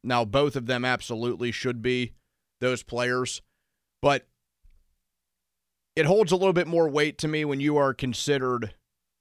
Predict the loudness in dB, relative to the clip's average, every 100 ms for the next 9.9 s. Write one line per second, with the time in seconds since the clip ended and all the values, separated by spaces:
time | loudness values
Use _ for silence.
0 | _ _ _ _ _ _ _ _ _ _
1 | _ _ _ _ 0 2 2 2 -2 0
2 | 0 2 0 -8 -10 -4 -4 -2 -4 -4
3 | -2 -2 -2 -4 -4 -2 -2 -2 0 0
4 | -2 -2 -2 -4 -10 -18 _ _ _ _
5 | _ _ _ 0 0 0 0 0 0 -2
6 | 2 0 2 2 0 -2 _ _ _ _
7 | _ _ _ _ _ _ _ _ _ _
8 | _ _ _ _ _ -6 2 2 2 0
9 | 0 2 0 0 -4 -4 -4 -4